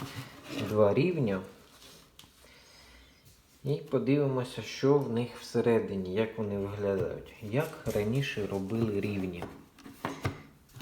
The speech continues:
Трішки відкривається він не дуже.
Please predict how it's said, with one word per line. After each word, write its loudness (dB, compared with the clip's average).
Трішки -6
відкривається -6
він -12
не -8
дуже. 4